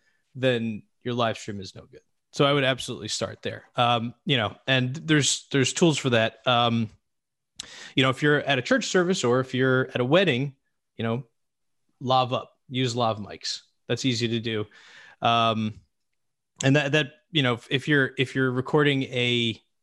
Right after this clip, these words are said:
speaking engagement from your home, U S B microphones are real easy, really easy to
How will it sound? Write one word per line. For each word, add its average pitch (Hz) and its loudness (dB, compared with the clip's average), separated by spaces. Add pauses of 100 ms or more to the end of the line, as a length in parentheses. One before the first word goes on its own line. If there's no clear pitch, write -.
(240)
speaking 127 0
engagement 120 -2
from 113 -4
your 107 -8
home, 147 2 (320)
U 127 2
S 123 0
B 131 -2
microphones 113 -6
are 98 -10
real 95 -10
easy, - -20 (400)
really 113 -4
easy 98 -14
to 101 -20